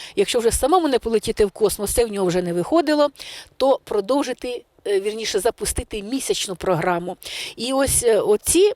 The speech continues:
е, які ви зараз бачите, м, пристрої, ракети, е, були запрограмовані саме для того. Не встиг.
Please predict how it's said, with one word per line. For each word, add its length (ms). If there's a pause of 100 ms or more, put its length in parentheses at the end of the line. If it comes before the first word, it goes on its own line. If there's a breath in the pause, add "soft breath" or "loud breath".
е, 160
які 380
ви 100
зараз 300
бачите, 480
м, 480 (240)
пристрої, 600
ракети, 640 (1200 loud breath)
е, 240 (160)
були 440 (420 loud breath)
запрограмовані 880
саме 380
для 200
того. 500 (1000 loud breath)
Не 160
встиг. 520